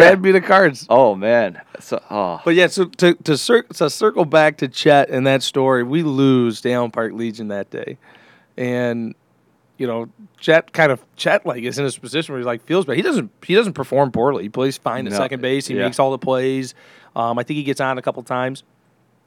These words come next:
Speaker 1: So Chet's not D H ing for me. Chet, they just, he literally put Chet at second base, and I think he, the guy that he removed from second base, he allowed him to be the D H for me.
Speaker 2: Okay.
Speaker 1: Which, which was Mac,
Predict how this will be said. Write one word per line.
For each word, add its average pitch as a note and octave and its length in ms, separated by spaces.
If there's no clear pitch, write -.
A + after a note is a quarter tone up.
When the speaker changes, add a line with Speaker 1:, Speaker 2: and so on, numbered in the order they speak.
Speaker 1:
So D3+ 120
Chet's - 240
not D#3 200
D D#3 200
H C3+ 220
ing A#2+ 100
for G#2+ 160
me. A#2+ 220
Chet, - 260
they C3+ 120
just, D3 240
he B2+ 160
literally D3+ 300
put - 180
Chet C3 200
at - 60
second A#2+ 260
base, G3 260
and D#3 80
I C#3 40
think D#3+ 160
he, C#3+ 220
the D3 80
guy D3+ 340
that C#3 140
he C#3+ 80
removed C#3 500
from C#3 160
second B2 340
base, A#2+ 260
he C#3 60
allowed A#2+ 280
him C#3+ 160
to C3 60
be B2+ 120
the A#2 100
D B2 220
H C#3 180
for A2+ 100
me. F#2+ 160
Speaker 2:
Okay. F#2 340
Speaker 1:
Which, - 480
which D3 200
was B2 140
Mac, F3 500